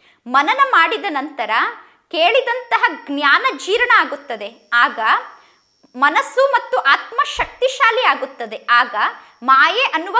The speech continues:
ಕೊಳಕು ನಮ್ಮ ಬಳಿ ಬರಲು ಸಾಧ್ಯ ಇಲ್ಲ. ನಾವು ಮಾಯೆಯಿಂದ ಸುರಕ್ಷಿತರಾಗಿ ಇರಲು ಸಾಧ್ಯ ಆಗುತ್ತದೆ. ಇಂದಿನ ಸ್ಲೋಗನ್ ಆಗಿದೆ, "ಸಫಲತೆಯ ಚಾವಿಯ ಮೂಲಕ ಸರ್ವ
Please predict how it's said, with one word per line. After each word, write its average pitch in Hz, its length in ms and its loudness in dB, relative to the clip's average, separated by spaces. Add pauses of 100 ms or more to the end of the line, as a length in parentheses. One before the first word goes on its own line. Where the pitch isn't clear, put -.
ಕೊಳಕು - 760 -4
ನಮ್ಮ 294 220 0
ಬಳಿ 320 300 0
ಬರಲು 330 280 0
ಸಾಧ್ಯ 254 440 -2
ಇಲ್ಲ. 233 240 -6
ನಾವು 262 260 0
ಮಾಯೆಯಿಂದ 320 460 2 (140)
ಸುರಕ್ಷಿತರಾಗಿ 415 760 -2
ಇರಲು 302 200 -6
ಸಾಧ್ಯ 247 440 -4
ಆಗುತ್ತದೆ. 220 800 -8 (240)
ಇಂದಿನ 320 360 -4
ಸ್ಲೋಗನ್ 330 580 -4
ಆಗಿದೆ, 240 800 -6
"ಸಫಲತೆಯ 494 680 0 (180)
ಚಾವಿಯ 381 500 2
ಮೂಲಕ 262 360 -6 (480)
ಸರ್ವ - 360 0